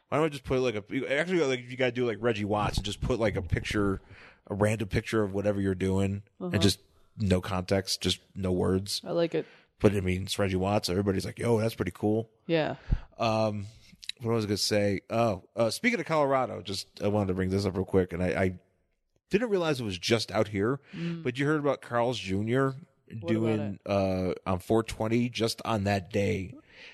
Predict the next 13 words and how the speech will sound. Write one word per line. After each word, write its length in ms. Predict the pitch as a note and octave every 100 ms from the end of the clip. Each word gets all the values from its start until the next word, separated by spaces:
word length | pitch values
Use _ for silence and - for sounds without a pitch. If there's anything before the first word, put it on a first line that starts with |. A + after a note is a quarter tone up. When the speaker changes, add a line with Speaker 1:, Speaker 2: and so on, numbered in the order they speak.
| -
Speaker 1:
they 80 | G#2
put 180 | - A2+
out 160 | A2 F#2+
a 60 |
burger 640 | F2+ G2+ G2+ G#2+ A2 G#2 - - - _
that 100 | G#2+
was 140 | G2
infused 600 | F#2 - A2 A2 A2+ A#2
with 140 | G2 -
C 340 | - - A2
B 180 | G2+ G#2+
D 240 | F#2+ F#2+
oil. 420 | G#2 A2 A#2+ C3